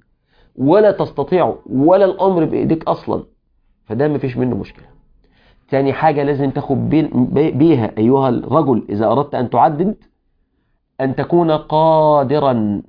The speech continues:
على العطاء، العطاء المادي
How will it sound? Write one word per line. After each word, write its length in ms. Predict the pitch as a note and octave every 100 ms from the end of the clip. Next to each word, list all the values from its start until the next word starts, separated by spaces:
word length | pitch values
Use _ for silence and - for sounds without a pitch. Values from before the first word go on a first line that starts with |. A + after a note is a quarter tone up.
| _ _ -
على 480 | A2 C#3+ A#2 G2 - _ _ _ _ _ _ _ _ -
العطاء، 640 | D#3+ C#3+ D3+ D3 C#3 A#2 - - - _ _ _ _ _ _ _ _ _ -
العطاء 420 | A2 A2 - D3
المادي 540 | B2+ A2+ C3+ C3 G3